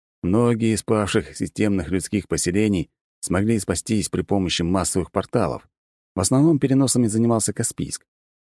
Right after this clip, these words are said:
Но и в иных северных городах оказались специалисты, способные помочь в этом. В общем, с каждым днем Союз лишь рос,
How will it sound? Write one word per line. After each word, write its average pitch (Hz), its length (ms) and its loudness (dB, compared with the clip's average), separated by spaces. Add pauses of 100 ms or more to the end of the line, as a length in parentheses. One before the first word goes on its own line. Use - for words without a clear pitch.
(260)
Но 82 160 4
и 92 140 4
в 90 100 2
иных 127 320 2
северных 82 440 0
городах 87 460 0
оказались 82 420 -2
специалисты, 87 600 -2
способные 78 480 -2
помочь 87 360 -2
в 65 80 -6
этом. - 260 -12 (840)
В 73 100 0
общем, 80 360 0 (300)
с - 60 -8
каждым 82 480 2
днем 92 280 2
Союз 87 440 0
лишь 82 200 -2
рос, 90 440 0